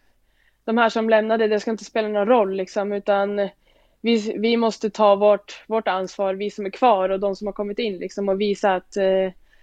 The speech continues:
vi vill s-, liksom vara där uppe, och ska man vara där uppe så måste man göra ett jäkla jobb, och det har vi verkligen visat de här två, två matcherna som har varit. Så att det har betytt jättemycket för, för gruppen och för, för publiken också, tror jag.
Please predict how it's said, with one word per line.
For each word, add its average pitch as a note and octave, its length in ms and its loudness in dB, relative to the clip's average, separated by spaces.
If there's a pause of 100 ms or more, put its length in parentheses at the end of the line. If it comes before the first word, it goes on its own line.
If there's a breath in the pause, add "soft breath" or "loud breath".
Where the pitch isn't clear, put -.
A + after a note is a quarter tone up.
(100)
vi A3 140 4
vill A#3 320 2
s-, - 880 -6
liksom G#3 320 0
vara A#3+ 180 4
där F3+ 160 -2
uppe, F3+ 300 -4
och F#3+ 640 -2 (680)
ska G#3+ 160 -4
man G#3+ 140 0
vara A3 120 4
där A3 120 0
uppe G3 200 -4
så G#3+ 100 -10
måste G3+ 240 -8
man G3+ 140 -2
göra G3 140 2
ett - 220 -6
jäkla G#3 480 0
jobb, G3+ 280 2
och G3+ 80 -2
det G#3 100 4
har G3 160 -2
vi G3 260 -2
verkligen G3+ 380 -2
visat F#3+ 280 -2
de G3+ 100 -6
här F#3+ 100 -4
två, F#3+ 400 -6 (100)
två G3+ 100 -4
matcherna F#3+ 380 -6
som G3+ 140 -8
har G3 60 -2
varit. G3 280 0
Så G#3 80 -4
att G3 80 -6
det G#3+ 60 0
har G#3 80 4
betytt G#3 300 0
jättemycket G#3 560 -2
för, F#3+ 280 0 (800 soft breath)
för B3 80 4
gruppen A3 480 2
och G3+ 120 0
för, G3 580 0
för G#3 160 -2
publiken G3+ 480 -2
också, F#3+ 280 -8
tror F#3+ 140 -8
jag. F#3 80 -12